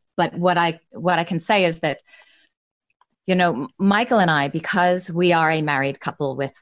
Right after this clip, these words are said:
three kids, because we run,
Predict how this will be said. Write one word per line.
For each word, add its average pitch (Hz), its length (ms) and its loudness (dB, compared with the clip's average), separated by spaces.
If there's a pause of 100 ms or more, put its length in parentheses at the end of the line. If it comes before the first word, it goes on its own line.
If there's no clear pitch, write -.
(140)
three 143 160 -2
kids, - 500 -10 (460)
because 180 720 0
we 156 560 0 (120)
run, 160 760 -2